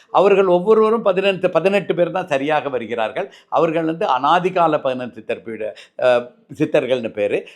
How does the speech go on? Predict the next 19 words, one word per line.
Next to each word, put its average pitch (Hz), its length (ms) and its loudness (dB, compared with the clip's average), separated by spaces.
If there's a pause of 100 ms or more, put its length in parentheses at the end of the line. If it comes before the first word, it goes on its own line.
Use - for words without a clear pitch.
அந்த 175 320 2
அனாதி 190 540 2
சிவனுக்கு 165 480 -2
பேரு 139 320 -2
அனாதி 151 440 0
கால 139 280 0
பதினெண் 131 420 -6
சித்தர் - 340 -8 (200)
பீடாதிபதி. 165 640 2 (800)
ந-, 160 380 -8
இந்த 175 200 4
நாலு 196 400 4
லட்சத்தி 208 260 0
எண்பத்தஞ்சாயிரத்தி 156 800 0
இருபது 123 340 0
ஆண்டுகள் 160 420 -2
அவர்கள் 113 320 -2
வர்றாங்க 117 360 -2
இல்லையா, 110 440 -4